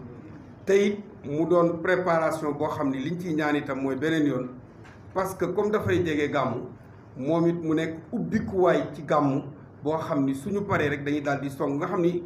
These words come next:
problème yi daan am ci gàmmu yépp, nga xam ni dañuy daan dem ba mu des ay fan, ñu nekk ci di régler yenn yi,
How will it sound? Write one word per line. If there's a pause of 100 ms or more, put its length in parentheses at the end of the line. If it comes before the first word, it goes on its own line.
problème
yi
daan
am
ci
gàmmu
yépp, (340)
nga
xam
ni
dañuy
daan
dem
ba
mu
des
ay
fan, (340)
ñu
nekk
ci
di
régler
yenn
yi,